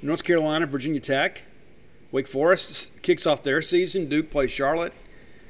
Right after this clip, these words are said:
Colorado's in action. You know, so you got a lot going on. So basically,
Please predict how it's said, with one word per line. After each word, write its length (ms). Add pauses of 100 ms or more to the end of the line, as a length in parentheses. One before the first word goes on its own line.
(500)
Colorado's 580
in 80
action. 480 (160)
You 80
know, 60
so 180
you 80
got 180
a 40
lot 200
going 220
on. 400
So 380
basically, 840